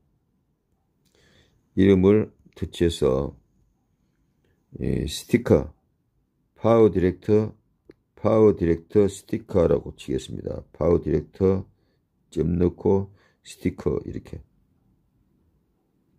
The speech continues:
예, 한글로 바꿔서 스티커 이렇게 제목을 넣겠습니다.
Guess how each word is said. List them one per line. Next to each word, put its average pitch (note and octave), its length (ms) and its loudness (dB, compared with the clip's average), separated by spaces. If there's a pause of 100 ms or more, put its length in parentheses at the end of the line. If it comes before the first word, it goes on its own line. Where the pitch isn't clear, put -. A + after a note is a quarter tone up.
(3000)
예, F2+ 360 -8 (420)
한글로 G#2 360 4
바꿔서 C#2+ 680 0 (340)
스티커 - 480 -4
이렇게 - 300 -10 (760)
제목을 D#2 400 2
넣겠습니다. G#1+ 640 -10